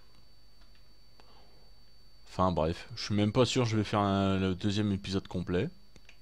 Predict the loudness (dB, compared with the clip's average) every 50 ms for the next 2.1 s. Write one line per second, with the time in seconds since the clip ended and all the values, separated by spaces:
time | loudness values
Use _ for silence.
0 | -18 -12 -12 -12 -12 -12 -16 -18 -16 -16 -16 -16 -16 -16 -16 -16 -16 -2 6 8
1 | 10 10 10 10 8 8 8 8 6 4 0 2 2 0 0 2 4 4 4 4
2 | 4 -2